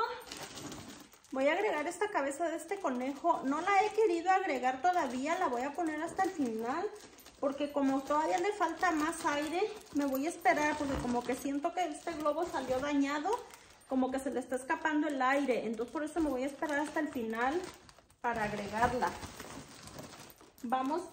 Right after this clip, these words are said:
a ponerla aquí y vean qué bonito se va viendo los colores. Bueno, miren, ahorita lo que estoy haciendo es esto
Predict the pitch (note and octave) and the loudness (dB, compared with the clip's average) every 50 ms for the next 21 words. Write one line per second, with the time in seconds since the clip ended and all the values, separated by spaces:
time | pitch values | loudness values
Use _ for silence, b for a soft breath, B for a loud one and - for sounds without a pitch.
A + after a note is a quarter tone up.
0 | - - B3 A#3+ A#3+ A#3+ A#3 A#3 A3+ A3 G#3+ A#3 B3 C4+ C#4 C#4 - - G#3+ G#3 | 0 2 2 4 4 2 -4 -4 -4 -6 -4 -2 0 0 0 0 -2 0 0 2
1 | G#3 G#3 - - - - D4 E4+ G4 A4+ C#5 C#5+ C#5+ - - - - - - - | 2 0 -2 -4 -6 -2 0 2 2 2 2 0 -2 -6 -10 -12 -14 -16 -18 -20
2 | - - - - B3+ C4+ C#4+ C4+ C#4 C4+ B3+ C4+ C4+ B3+ - - - C#4+ C#4+ C#4+ | -20 -18 -8 -2 0 2 6 8 8 8 6 6 0 -4 -6 4 6 8 8 8
3 | G4 G4+ G#4 G#4 F#4 - A#4 A4+ - - - - - F4+ C4+ C4+ C#4 C#4 C4+ C#4 | 6 4 2 0 0 0 0 0 0 -2 -8 -2 0 2 6 6 6 6 6 4
4 | C#4 C4 B3+ A#3+ G#3+ F#3+ - A3 B3 C4+ C4 - B3+ A#3+ B3 B3+ C4 C4 - - | 2 0 0 0 0 -2 0 0 0 0 0 -2 -2 0 4 4 4 4 2 0
5 | - - - - B B B B B B B B B B - B3+ D4 D4 C#4 C4+ | -4 -10 -12 -18 B B B B B B B B B B 2 4 4 6 6 4
6 | B3 B3 A#3+ A3+ A3+ A3+ A3+ A3+ A3+ A3+ - F#4+ G4+ G#4 A4 G#4+ F#4 - - - | 4 4 2 2 2 2 0 0 0 2 4 4 4 4 2 0 -2 -4 -2 0
7 | C4+ D4 D4+ F4 - - E4 D#4 D4+ D4 C#4+ E4 F4+ F#4+ F#4 - - - - B3 | 0 2 2 0 0 -2 -2 -2 0 2 2 4 2 2 0 -4 -10 -6 -2 0
8 | C4+ D#4 D4+ - E4+ D#4+ E4 E4 - - G#4 | 0 0 0 0 0 0 0 0 0 2 4